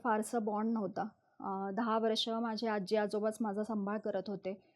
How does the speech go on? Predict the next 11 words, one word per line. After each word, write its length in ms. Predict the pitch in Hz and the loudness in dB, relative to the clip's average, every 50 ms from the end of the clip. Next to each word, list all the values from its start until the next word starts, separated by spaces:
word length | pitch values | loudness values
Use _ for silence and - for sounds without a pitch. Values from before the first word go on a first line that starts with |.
| _ _ - | _ _ 4
त्याच्यामुळं 460 | 226 220 247 254 254 262 269 269 269 | 4 6 8 8 8 8 8 6 6
सिनियर 360 | 269 - 277 254 254 269 269 | 6 6 6 8 8 8 6
सिटिझनचा, 920 | 277 - 269 220 262 254 233 262 254 254 254 254 - 269 254 254 262 262 262 - - - | 6 6 6 6 6 6 8 6 6 6 4 4 6 6 6 8 8 6 4 2 -4 -2
अ, 380 | 214 214 220 220 220 220 - | 0 0 2 2 2 2 4
एक 140 | 226 240 - | 2 2 2
सॉफ्ट 360 | - - 269 262 262 262 - - | 6 8 10 10 10 8 6 8
कॉर्नर, 400 | 302 285 262 262 262 277 269 277 269 - | 8 8 10 8 8 6 6 4 4 4
अ, 160 | - 226 226 220 | 4 6 6 6
पहिल्यापासूनच 760 | 214 - 247 247 247 254 254 269 262 262 - 269 254 262 262 - | 8 8 8 10 10 10 10 8 4 4 4 4 4 4 2 2
माझ्यामध्ये 540 | 247 226 214 202 226 220 220 214 202 202 214 | 0 0 2 0 0 0 -2 -2 -2 -2 -2
होता. 300 | 233 196 180 - 190 | -2 -2 -4 -4 -8